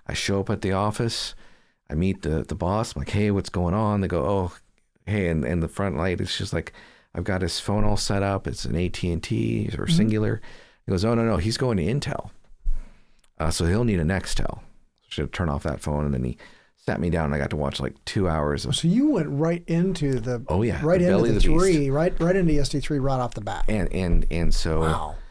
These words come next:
Speaker 2: And, and
Speaker 1: and
Speaker 2: the,
Speaker 1: so
Speaker 2: and the toughest of the, of the three,
Speaker 1: Yeah.
Speaker 2: I might add.
Speaker 1: Um, and so I was handed over to a guy who, who's, um,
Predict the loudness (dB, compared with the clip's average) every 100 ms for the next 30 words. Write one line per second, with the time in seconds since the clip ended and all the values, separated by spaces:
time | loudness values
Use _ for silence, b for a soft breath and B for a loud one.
0 | -4 -2 0 2 4 4 4 4 2 0
1 | 0 0 2 0 0 -6 -4 -2 -4 -6
2 | -12 -12 -10 -4 0 0 -2 -6 -6 -6
3 | -6 -4 -2 -2 -2 -2 -2 0 2 2
4 | 0 -4 b b b b b _ _ -2
5 | 0 0 0 -2 0 2 2 2 0 -2
6 | -8 -10 -6 -2 0 0 -2 -2 -4 -2
7 | 0 0 -2 -4 b b b b b -8
8 | -4 0 2 0 0 -2 -2 -4 -8 -4
9 | -2 -2 -4 -6 -6 -4 -4 -8